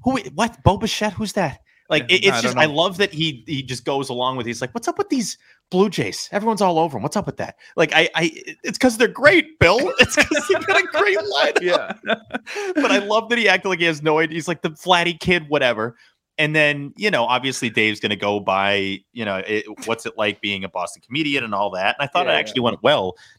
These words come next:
Speaker 1: But as you noticed, and I don't know if you noticed this, I'm curious if you did, the later that went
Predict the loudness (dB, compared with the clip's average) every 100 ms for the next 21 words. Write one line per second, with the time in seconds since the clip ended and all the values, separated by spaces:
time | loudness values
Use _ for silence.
0 | _ 0 0 0 2 2 2 0 0 2
1 | 2 0 0 0 -2 -12 -6 -2 -2 -4
2 | _ -8 -8 _ _ _ _ -6 -2 2
3 | 2 2 0 2 2 -2 _ -2 0 0
4 | -4 -12